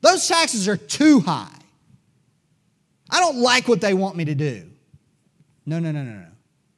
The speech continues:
The question is not whether you like it. M-, pretty much everything the government does we don't like, all right? Let's just put it out there. It, it, it almost all gets on our nerves, all right? The question is not, do you like it?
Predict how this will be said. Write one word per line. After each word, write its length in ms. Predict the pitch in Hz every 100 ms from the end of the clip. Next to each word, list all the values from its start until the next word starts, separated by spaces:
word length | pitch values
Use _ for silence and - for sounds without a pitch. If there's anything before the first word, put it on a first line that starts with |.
| _ _
The 80 | 147
question 320 | 214 240 208
is 100 | 156
not 160 | 170 160
whether 140 | 160
you 80 | 143
like 320 | 147 160 120
it. 80 | - - _
M-, 240 | 180 214 165 -
pretty 180 | - 330
much 220 | 269 233
everything 720 | 214 220 214 190 165 139 131 _ _ -
the 80 | 151
government 320 | 170 151 135
does 180 | 139 120
we 80 |
don't 160 | 131 120
like, 220 | 90 80 _
all 60 | 120
right? 240 | 143 139 139
Let's 160 | 139 135
just 200 | 139 131
put 100 | 165
it 80 | 170
out 200 | 170 156
there. 340 | 165 160 160 - - _ _ _ _ 151
It, 80 |
it, 300 | 170 175 160
it 240 | 156 170 185
almost 300 | 202 185 -
all 140 | 180
gets 160 | 156 139
on 100 | 143
our 120 | 131
nerves, 260 | 110 85 107
all 80 |
right? 220 | 131 156 165 _ _ _ _ _ _ _ _ _ _ _ _ _ _ _ _ -
The 80 |
question 320 | 143 233 254 175
is 80 |
not, 220 | 156 160 143
do 80 |
you 160 | 135 117 107
like 300 | 127 151 -
it? 240 | - -